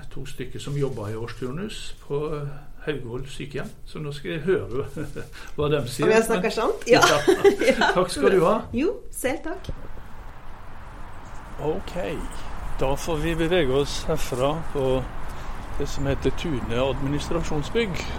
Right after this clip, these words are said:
Speaker 1: og ned til Haugvoll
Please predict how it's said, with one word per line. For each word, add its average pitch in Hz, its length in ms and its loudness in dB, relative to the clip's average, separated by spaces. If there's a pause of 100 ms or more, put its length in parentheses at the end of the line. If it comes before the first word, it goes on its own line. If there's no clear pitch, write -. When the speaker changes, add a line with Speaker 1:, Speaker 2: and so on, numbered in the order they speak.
(240)
Speaker 1:
og 143 360 4 (800)
ned 127 180 2
til 135 360 4
Haugvoll 120 760 0